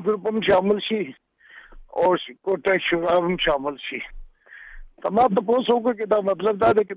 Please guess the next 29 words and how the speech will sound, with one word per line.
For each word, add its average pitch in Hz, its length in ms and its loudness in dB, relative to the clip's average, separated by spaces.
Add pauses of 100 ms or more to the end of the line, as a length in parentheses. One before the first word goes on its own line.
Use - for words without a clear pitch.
تاسو 190 220 2
ریکګنایز 180 580 0 (100)
کړئ - 200 -4
چې 202 80 -2 (600)
کوټه 202 320 2 (100)
شورا 185 300 2
ایجا-، 175 320 2 (180)
شته، 208 200 2 (360)
ولیکن 208 340 2
نن 220 180 0
پورې 220 240 2
د - 20 -2 (120)
پاکستان 196 420 0
کې 196 300 -4
دا 190 60 4 (200)
آفیشل، - 480 -2
اه، - 1120 -4 (120)
شورا 196 340 0
کوټه 185 420 4 (600)
منل 196 420 4 (160)
نه 202 160 2
دی. 131 100 -2 (460)
دا 175 160 4
هغه 214 260 6
وایي 240 180 4
چې 214 160 2 (200)
دی 220 220 0
شته، 220 280 4
لیکن 202 240 -2